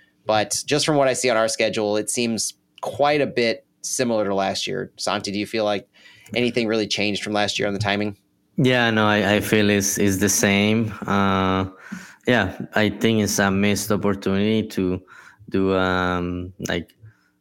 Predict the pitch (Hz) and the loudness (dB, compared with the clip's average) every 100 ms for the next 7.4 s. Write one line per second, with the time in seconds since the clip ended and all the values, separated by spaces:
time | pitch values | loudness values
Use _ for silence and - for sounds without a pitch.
0 | _ - 98 92 - 117 127 120 117 113 | _ -4 -2 -2 0 2 2 2 2 2
1 | 110 110 98 92 90 90 85 95 92 92 | 0 0 -2 0 0 0 -2 -2 -2 -4
2 | 85 98 95 95 90 - 95 95 92 92 | -4 -2 -2 -2 -6 -6 -2 0 0 -2
3 | - 95 98 95 95 95 95 92 - 92 | -2 0 0 -2 -2 -2 0 -2 -4 -4
4 | 90 90 87 87 87 92 90 87 104 113 | -2 -2 -2 -4 -6 -6 -6 -2 0 2
5 | 113 101 104 101 92 90 90 90 87 - | 2 0 0 0 0 0 -2 -4 -8 -12
6 | _ - - - 107 113 107 104 101 110 | _ -20 -20 -2 0 2 0 0 0 0
7 | 107 107 104 | 0 -2 -4